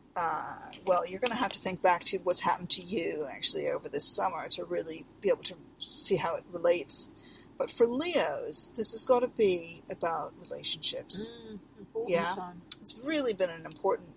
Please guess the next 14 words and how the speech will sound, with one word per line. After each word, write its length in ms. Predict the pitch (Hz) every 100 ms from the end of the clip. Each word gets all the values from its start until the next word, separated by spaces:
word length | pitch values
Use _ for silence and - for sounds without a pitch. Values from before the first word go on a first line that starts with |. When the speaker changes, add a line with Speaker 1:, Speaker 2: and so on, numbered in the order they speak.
| - -
Speaker 1:
Mars 300 | 185 202 208
retrograde 540 | 165 156 - 175 165 165
for 320 | - - 170
your 140 | 175
relationships. 920 | 180 190 220 - 190 - - - - - - - -
And 160 | 196 185
now 340 | 170 160 170 -
it's 140 | -
time 320 | - 190 175 180
to 80 |
start 420 | - - 165 - -
pushing 320 | 202 - -
things 260 | - -
forward. 440 | - 175 165 -